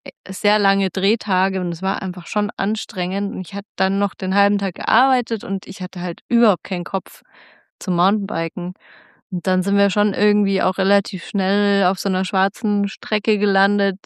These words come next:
die dann halt auch noch ein bisschen nass war. Und dann lief's natürlich auch nicht gleich so super,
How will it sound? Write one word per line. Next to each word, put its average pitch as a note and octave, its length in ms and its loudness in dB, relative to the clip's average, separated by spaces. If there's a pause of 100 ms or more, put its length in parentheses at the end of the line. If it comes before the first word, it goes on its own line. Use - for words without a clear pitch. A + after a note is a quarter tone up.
(200)
die F#3+ 80 -4
dann F#3 240 -2
halt F3+ 420 -4
auch E3+ 160 0
noch F#3 140 -2
ein F#3 80 -2
bisschen F#3 240 -4
nass G#3+ 240 0
war. G3+ 340 2
Und F#3+ 240 -2 (1120)
dann F#3 160 0
lief's G3 320 2
natürlich G3 380 -4
auch F#3+ 100 0
nicht G3+ 220 0
gleich G3 260 -2
so F#3 380 -2
super, G3 640 0